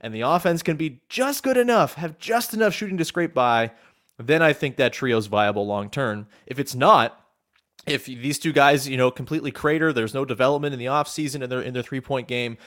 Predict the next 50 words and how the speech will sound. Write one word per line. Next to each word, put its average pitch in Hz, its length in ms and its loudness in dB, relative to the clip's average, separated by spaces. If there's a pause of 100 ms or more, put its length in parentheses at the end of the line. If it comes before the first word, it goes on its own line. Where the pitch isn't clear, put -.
(200)
I 131 80 0
don't 147 80 2
think 147 80 -16
they're 143 100 -4
gonna 131 160 0
make 127 220 0
a 120 60 -2
grand 127 280 -2
decision 120 400 -4
on 113 140 0
the 110 80 -6
three-point 127 520 -6
shooting 127 280 -8
viability 113 520 0
of 104 80 -8
Scottie 120 300 -2
Barnes 117 380 -2
by 110 260 -2
June 151 380 0
or 120 100 0
anything 110 340 -4
like 98 200 -4
that, 104 320 -2
because 107 320 -8
he's 110 160 -10
a 107 40 -6
young 98 280 -8
player, 196 400 0 (240)
guys 101 320 0
improve, 135 500 0
but 123 120 -8
you 120 60 -4
have 147 140 0
to 135 80 -4
see 143 200 -8
that 127 180 -2
steady 120 260 -4
improvement 107 540 -8 (260)
and 110 220 -8
feel 208 260 4
like 135 240 6
there's 117 240 0
an 113 100 0
upside 110 480 2
there 107 140 -2
to 98 80 -10
tap 107 300 -4
into 110 260 -12
three-point 110 480 -10
wise. 131 400 -4